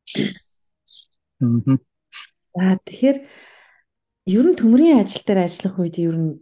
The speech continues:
Speaker 2: юу юуг анхаарах хэрэгтэй вэ? Тэгээд ер нь хүмүүс маань яг, а, ямар алдаа юм уу? Ямар юм илүү, одоо жишээлбэл, одоо хүн,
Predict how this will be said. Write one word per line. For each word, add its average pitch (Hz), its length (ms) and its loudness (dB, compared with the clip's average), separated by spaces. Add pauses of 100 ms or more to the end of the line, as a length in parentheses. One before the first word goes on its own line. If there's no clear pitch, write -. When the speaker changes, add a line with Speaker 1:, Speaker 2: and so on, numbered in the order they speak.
(720)
Speaker 2:
юу 202 300 0
юуг 208 180 2
анхаарах 170 460 -8
хэрэгтэй 156 380 -8
вэ? 151 200 -4
Тэгээд 156 240 -8
ер 190 160 0
нь 196 140 -2
хүмүүс 196 340 -2
маань 165 300 -6 (400)
яг, 151 240 -10
а, 147 320 -10
ямар 156 320 -4 (100)
алдаа 151 320 -8
юм 143 140 -6
уу? 147 120 -6 (120)
Ямар 151 340 -8
юм 160 80 -4
илүү, 147 420 -6 (440)
одоо - 160 -8
жишээлбэл, 180 420 -2 (880)
одоо 185 160 -6
хүн, 226 160 0